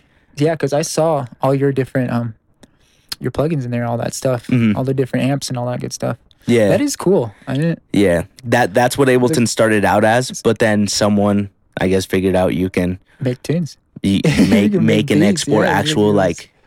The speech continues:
Speaker 2: like, laid down samples
Speaker 1: Okay.
Speaker 2: and,
Speaker 1: Is it
Speaker 2: and, like,
Speaker 1: When
Speaker 2: make
Speaker 1: was
Speaker 2: it, make it
Speaker 1: Ableton
Speaker 2: a
Speaker 1: created?
Speaker 2: Oh, fuck if I know, bro.
Speaker 1: What was
Speaker 2: Um,
Speaker 1: it F L created before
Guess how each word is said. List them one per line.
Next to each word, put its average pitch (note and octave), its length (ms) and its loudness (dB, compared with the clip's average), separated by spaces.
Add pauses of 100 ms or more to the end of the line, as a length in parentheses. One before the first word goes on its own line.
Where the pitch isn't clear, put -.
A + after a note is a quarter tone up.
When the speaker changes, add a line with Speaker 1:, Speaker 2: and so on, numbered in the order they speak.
(680)
Speaker 2:
like, - 360 -4 (220)
laid G2 380 0
down F#2+ 240 2
samples F#2+ 840 -2
Speaker 1:
Okay. - 140 -4
Speaker 2:
and, F2 380 -2
Speaker 1:
Is C#3+ 80 -8
it - 120 -16 (100)
Speaker 2:
and, D#2+ 240 -2
like, D2 360 -6 (1000)
Speaker 1:
When - 160 -6
Speaker 2:
make D3+ 180 2
Speaker 1:
was A#3+ 160 2
Speaker 2:
it, F3+ 60 4
make G3 240 2
it F#3 60 2
Speaker 1:
Ableton F#2+ 40 2
Speaker 2:
a F2+ 40 2
Speaker 1:
created? C#3 380 -2 (800)
Speaker 2:
Oh, - 100 -6
fuck - 280 -10
if - 120 -6
I G2 140 -2
know, G#2 200 0
bro. G#2+ 360 0 (320)
Speaker 1:
What G2 320 0
was D3 120 0
Speaker 2:
Um, D#3+ 60 2
Speaker 1:
it - 80 -8
F C#3+ 200 0
L C#3+ 140 2
created B2+ 320 -4
before A#2+ 400 -4